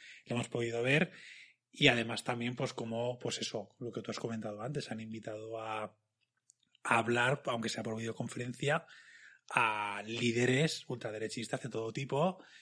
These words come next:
eh, que bueno, pues animando a Vox a, a que siguiera esa línea y, y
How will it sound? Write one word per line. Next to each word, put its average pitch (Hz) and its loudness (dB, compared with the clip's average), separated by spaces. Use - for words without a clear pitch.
eh, 101 -6
que 107 -4
bueno, 101 -4
pues 120 -6
animando 104 -4
a 104 -4
Vox 104 -10
a, - -2
a 110 -8
que 113 -4
siguiera 110 -6
esa 110 -4
línea 156 -2
y, 110 -10
y 113 -10